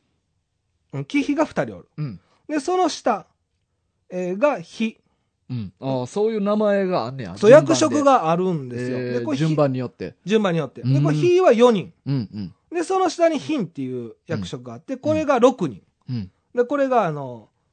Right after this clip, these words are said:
Speaker 1: 皇貴妃。
Speaker 2: うん。
Speaker 1: で、えー、貴妃。二人。
Speaker 2: <laughs> まあ、聞いてる人何も伝わらんけど、
Speaker 1: <laughs>
Speaker 2: これがって言われて。
Speaker 1: <laughs> まあね、あの、
Speaker 2: 今、
Speaker 1: あ、
Speaker 2: お前が書いてる目、え、似顔絵を指さしてくれてんねんけどな。
Speaker 1: そうそ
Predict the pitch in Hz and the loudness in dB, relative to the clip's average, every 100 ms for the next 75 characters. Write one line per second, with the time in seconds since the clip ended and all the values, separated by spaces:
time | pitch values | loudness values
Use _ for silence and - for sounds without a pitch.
0 | _ _ _ _ _ - 156 135 143 - | _ _ _ _ _ -2 -2 -2 -12 -14
1 | _ _ 120 110 85 - 247 240 - _ | _ _ -8 -6 -8 -8 0 0 0 _
2 | 120 110 190 165 - _ _ - - 147 | -18 -12 -10 -10 -12 _ _ -20 -6 -6
3 | - - 117 156 151 110 104 - 170 160 | -4 -6 -6 -8 -10 -14 -14 -4 -2 0
4 | 156 151 113 120 143 180 139 - 135 123 | -2 -2 -2 2 4 4 2 -2 -4 -4
5 | 131 - 214 180 175 175 175 156 - 139 | -2 2 2 2 4 4 4 2 2 2
6 | - 247 220 247 - 247 254 226 208 220 | 2 2 0 0 0 6 8 8 6 0
7 | 208 208 208 208 277 226 226 247 202 220 | 2 4 4 2 -2 0 2 6 10 12
8 | 240 247 214 185 185 185 196 226 208 220 | 10 10 8 8 8 6 6 6 6 8
9 | 214 202 220 240 226 220 214 202 220 202 | 8 8 8 10 12 12 12 12 8 6
10 | 180 143 - 147 160 156 139 107 285 233 | 2 0 0 4 4 6 2 2 2 4
11 | 180 175 | 2 -2